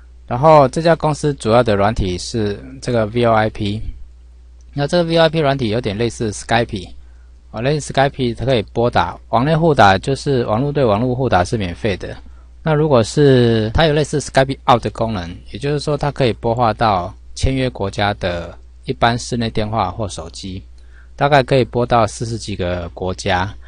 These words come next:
但是发话国目前只有八个国家，而且台湾还不在列。也就是说，从台湾发话到其他国家的，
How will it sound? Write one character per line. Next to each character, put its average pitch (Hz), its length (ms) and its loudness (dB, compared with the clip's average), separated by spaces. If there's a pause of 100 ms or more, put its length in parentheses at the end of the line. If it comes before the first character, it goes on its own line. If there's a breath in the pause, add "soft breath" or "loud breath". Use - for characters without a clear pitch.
(320 soft breath)
但 156 160 4
是 151 240 0
发 143 220 4
话 147 200 6
国 95 360 0
目 135 160 -4
前 98 180 -4
只 117 140 -6
有 95 260 2
八 123 240 4
个 101 180 -4
国 87 280 -8
家， 92 340 -4 (480)
而 127 100 -6
且 117 140 0
台 98 200 2
湾 110 120 2
还 101 80 -2
不 95 160 -6
在 92 220 -2
列。 98 200 -4 (460 loud breath)
也 175 100 -4
就 175 140 4
是 180 60 6
说， 170 320 6
从 143 180 0
台 131 160 6
湾 143 400 4
发 147 180 4
话 143 220 4
到 131 240 4
其 - 200 -6
他 131 180 2
国 107 220 -4
家 110 220 0
的， 95 240 -4